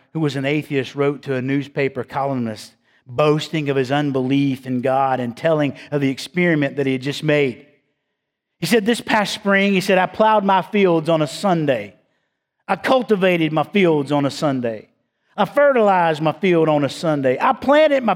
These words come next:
field on a Sunday. I weeded my field on a Sunday, and I reaped a great harvest bigger than I've ever reaped before on a Sunday. What do you think of that?" <laughs> Newspaper columnist responded, "Well, sir,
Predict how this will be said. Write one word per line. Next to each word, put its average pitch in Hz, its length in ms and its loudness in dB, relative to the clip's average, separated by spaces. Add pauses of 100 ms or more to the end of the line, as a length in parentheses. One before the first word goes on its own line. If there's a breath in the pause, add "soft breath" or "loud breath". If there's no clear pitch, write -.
field 208 300 2 (180 loud breath)
on 196 140 2
a 170 80 2
Sunday. 175 400 2
I 277 220 2
weeded 277 640 2 (160 loud breath)
my 208 100 4
field 226 340 4
on 208 160 4
a 190 60 2
Sunday, 214 480 2 (100)
and 240 160 4
I 330 140 4
reaped 330 480 2 (100)
a 262 80 2
great 302 400 0
harvest 269 640 0
bigger 311 240 2
than 269 140 2
I've 247 180 2
ever 349 360 2
reaped 339 260 2
before 277 400 2
on 254 200 4
a 214 60 4
Sunday. 220 600 2 (140 loud breath)
What 330 220 2
do 320 60 0
you 262 140 2
think 269 260 0
of 233 80 4
that?" 247 560 0
<laughs> - 1700 -20
Newspaper 139 720 -6
columnist 131 580 -2
responded, 135 640 -6 (100)
"Well, 147 220 -4
sir, 175 400 -6